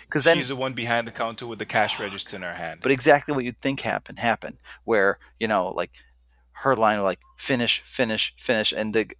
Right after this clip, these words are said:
Speaker 1: 'cause of course I didn't go over there, but the one I'm with, somebody's ordering, like, eight hundred special order items. But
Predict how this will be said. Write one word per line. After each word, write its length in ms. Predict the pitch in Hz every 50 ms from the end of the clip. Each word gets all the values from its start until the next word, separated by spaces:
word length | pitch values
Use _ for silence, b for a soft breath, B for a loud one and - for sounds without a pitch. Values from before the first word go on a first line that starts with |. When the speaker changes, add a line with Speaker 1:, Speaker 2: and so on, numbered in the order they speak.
| _ _ -
Speaker 1:
'cause 180 | - 117 101
of 80 | 104 101
course 220 | - - 98 -
I 80 | - 95
didn't 160 | 113 117 90 -
go 100 | - 82
over 120 | 80 -
there, 200 | 71 71 71 - - b b b b b
but 120 | 113 -
the 80 | - 117
one 160 | 110 113 107
I'm 200 | 104 110 113 110
with, 240 | 101 98 90 87 -
somebody's 480 | - - 110 104 101 101 98 95 101 104
ordering, 480 | 80 98 104 95 95 95 92 95 90 87
like, 260 | 82 82 82 - - _ _ _ _ _ _ _ _ _ _ _ -
eight 180 | 107 113 110
hundred 400 | - 113 113 101 104 101 92 - - _ _ -
special 540 | - - - - - 107 104 - - 107
order 460 | 90 85 104 107 101 - 98 92 87 73
items. 480 | 90 92 87 87 85 85 - - - - b b b b b b b b b _ _ _ _ -
But 220 | - 98 87 82